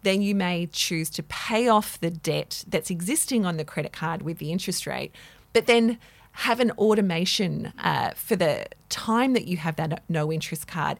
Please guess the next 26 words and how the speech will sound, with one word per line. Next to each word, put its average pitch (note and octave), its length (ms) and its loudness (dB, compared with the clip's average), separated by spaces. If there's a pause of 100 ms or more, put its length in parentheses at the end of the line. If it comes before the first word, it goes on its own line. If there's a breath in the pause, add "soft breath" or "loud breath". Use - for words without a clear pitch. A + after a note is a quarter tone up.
and C4 160 2
you C4+ 100 0
could - 140 -8
be G#3 60 -4
starting F3 440 -2
savings - 880 -6 (260 soft breath)
while G3 340 8
that's F#3 240 2
being F3 200 -2
paid D#3+ 260 -4
off, D3 220 -2
'cause G3 140 -10
I'm G#3 100 0
not, F#3+ 200 0 (100)
I F#3 60 -2
don't F#3+ 180 -2
have F3 160 -6
any D#3+ 180 -4
interest D#3 360 -8
at - 80 -10
that - 180 -10
point. - 300 -14 (560 soft breath)
But G#3+ 160 2
my, G#3 320 6 (440)
my G#3+ 240 6
u-, G#3+ 240 0